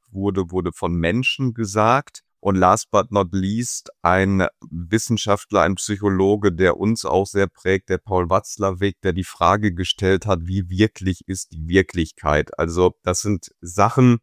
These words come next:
die mehrfach untersucht wurden, um dann da wirklich zu fundierten Ergebnissen zu kommen.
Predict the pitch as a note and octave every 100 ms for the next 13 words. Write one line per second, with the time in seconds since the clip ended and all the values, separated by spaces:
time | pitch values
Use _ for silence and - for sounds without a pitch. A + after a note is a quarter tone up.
0 | _ - F#2+ G2 F#2 F#2 G2+ A2+ - A2
1 | G2+ A2 - F#2+ - F#2+ F2 G2 A2 B2
2 | - F#2+ F#2+ G#2 A2+ G#2 G#2+ G#2+ G#2+ G2+
3 | - F#2+ F#2+ F2+ F2+ E2+ F#2+ - F#2+ -
4 | F#2+ F2+ - F2+ E2 F2+ F#2 F#2 F2+ -
5 | - F2 D#2+ F2+ - F2 - E2 D2 -
6 | D#2+ - E2 D2+ D2